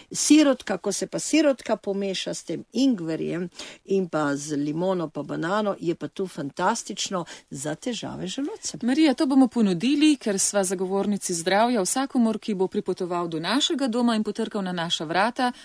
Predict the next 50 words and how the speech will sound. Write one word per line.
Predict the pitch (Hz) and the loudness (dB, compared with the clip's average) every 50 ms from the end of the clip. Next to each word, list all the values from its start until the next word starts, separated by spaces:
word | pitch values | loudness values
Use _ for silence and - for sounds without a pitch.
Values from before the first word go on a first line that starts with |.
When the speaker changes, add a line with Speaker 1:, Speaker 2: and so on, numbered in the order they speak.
| - - - - _ | -20 -20 -20 -20 _
Speaker 1:
To | _ - 427 480 | _ 2 2 2
odlično. | 508 508 605 698 640 508 - - - - 170 156 139 123 113 | 2 0 -2 -4 -4 0 0 0 2 2 2 2 0 0 2
Speaker 2:
Popotnik | - 240 - - 277 302 311 294 262 254 | 0 0 2 4 4 4 8 6 6 6
pride | - 285 262 226 240 | 4 0 0 0 2
na | 226 220 | 2 2
vrata | 202 196 202 196 185 190 - 196 170 165 170 | 2 2 2 2 2 0 2 2 0 0 0
in | - 208 208 | -2 -2 -2
bo | 196 185 | 0 0
dobil | 175 180 175 190 190 | -2 -2 -2 -2 -4
takšen | - 180 165 - - - 180 170 | -2 -2 -4 -2 -4 -4 -4 -6
napitek. | 160 151 - 151 - 453 392 - - - | -6 -6 -6 -4 -2 -2 -2 -2 -4 -12
Speaker 1:
<laughs> | - - 494 | 4 6 8
Točno, | 494 523 - - - - 466 403 | 8 8 6 4 2 4 4 6
to | 339 - 440 | 6 6 6
je | 453 453 427 | 6 6 6
pa | 427 415 381 | 6 4 6
zelo | 349 392 381 359 359 359 359 | 6 8 8 10 10 12 12
lepo. | 349 349 285 - 311 330 269 | 10 10 8 6 6 8 8
Saj | 220 - - 311 | 8 8 8 8
ni | 330 359 | 8 8
Speaker 2:
Hva- | 269 | 8
Speaker 1:
treba, | 214 - 311 277 285 | 8 8 10 10 10
da | 247 247 | 10 8
gre | 226 226 233 220 | 4 6 6 8
v | 208 | 8
Afriko. | 196 180 170 160 - 180 160 - - 147 226 | 10 8 8 6 6 0 -2 0 2 6 10
Speaker 2:
Ni | 233 269 | 10 10
treba. | - - 196 175 156 147 143 - - - - - - 277 | 10 10 6 6 6 6 4 4 2 -2 -4 -4 -2 -2
Speaker 1:
<laughs> | 269 - - 302 302 214 - - - 302 226 - - | -2 -2 0 0 0 -2 -2 -2 -2 -2 -2 -2 -4
Speaker 2:
Lahko | 214 214 - - 202 | -4 -4 -2 0 0
že | 214 196 202 | 0 0 -2
samo | - 214 208 208 202 | -2 0 0 0 0
do | 190 | 0
sosednje | 202 - - - - 180 180 190 190 | -2 -4 -4 0 0 2 2 4 6
Speaker 1:
Ej, | 185 - 247 | 6 8 6
Speaker 2:
ulice. | - - 202 - 240 | 6 4 6 6 6
Speaker 1:
tako. | 214 185 - - 247 233 226 226 220 208 190 175 170 | 6 6 4 6 6 8 10 10 10 8 8 6 4
Speaker 2:
Draga | 170 190 220 220 233 226 254 | 2 4 6 6 6 6 6
Marija, | 247 254 254 254 254 240 | 6 6 6 6 6 6
najlepša | 240 240 247 247 262 247 - 269 | 6 6 6 4 2 2 0 -2
hvala | 240 247 233 233 240 233 | 0 2 2 4 4 2
za | 226 233 | 0 0
vse | 226 - 254 240 | 0 0 0 -2
te | - - 247 | 0 2 2
namige, | 226 214 214 220 254 277 247 262 | 2 4 6 6 6 6 6 2
dragocena | 220 220 214 202 196 208 - - 233 233 233 240 | 0 0 0 0 0 -2 -2 -2 -2 0 2 2
je | 233 226 226 | 2 2 2
že | 202 226 | 2 0
sama | 214 - 196 180 190 208 214 214 | 0 2 2 2 2 2 2 4
ideja. | 196 190 160 147 175 165 151 147 135 131 120 | 4 2 4 4 0 0 0 -2 -4 -6 -8